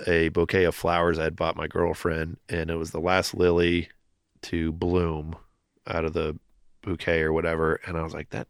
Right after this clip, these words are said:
turned out really good." So we took, took some, I, I took some pictures of it, and I go, "That's going in the mural. It's just a pretty flower." And, uh, so I, uh,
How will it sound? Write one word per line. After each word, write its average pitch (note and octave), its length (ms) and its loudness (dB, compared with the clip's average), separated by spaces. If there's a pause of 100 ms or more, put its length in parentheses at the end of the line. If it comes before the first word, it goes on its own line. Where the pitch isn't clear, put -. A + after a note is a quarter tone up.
turned D#2+ 220 -10
out - 220 -8
really E2 220 -4
good." - 300 -2
So - 180 -12
we F#2 100 -10
took, - 240 -18 (140)
took - 180 -8
some, - 160 -8 (160)
I, F#2 100 -4 (120)
I F#2 60 -8
took - 180 0
some - 120 -10
pictures F2+ 300 -2
of F2 140 0
it, F#2 140 0
and G2 80 -6
I F2+ 80 -4
go, E2+ 240 -2 (380)
"That's G2+ 180 6
going F#2 200 4
in D#2+ 60 -2
the E2 60 -4
mural. E2+ 360 -2 (220)
It's - 100 -12
just - 120 -10
a - 20 -12
pretty E2+ 200 2
flower." E2 420 2 (560)
And, E2+ 300 4
uh, E2 240 4 (480)
so F2+ 480 8 (460)
I, E2+ 280 6
uh, D#2+ 260 4